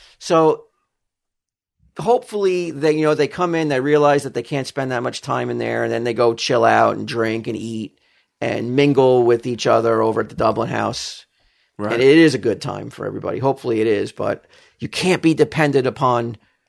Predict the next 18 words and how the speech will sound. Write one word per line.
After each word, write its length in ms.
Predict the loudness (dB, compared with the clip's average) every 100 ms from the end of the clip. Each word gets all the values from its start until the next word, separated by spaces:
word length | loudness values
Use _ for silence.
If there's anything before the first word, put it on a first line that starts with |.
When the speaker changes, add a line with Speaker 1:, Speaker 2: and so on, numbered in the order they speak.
| _ _
Speaker 1:
like, 220 | -4 0
your 100 | 0
good 240 | 2 2 2
time 320 | 0 0 -2
being 460 | -2 -2 -4 -6 -10 _ _ _ -8
in 60 |
the, 120 | -8 -8
in 60 | -8
the 80 | -6
general 300 | -4 -4 -6
store 320 | -4 -2 -2
because 260 | -4 -10 -10
it's 100 | -8
gonna 180 | -8 -8
be 100 | -10
kind 260 | -8 -8
of 100 | -8
quick. 420 | -8 -8 -8 -14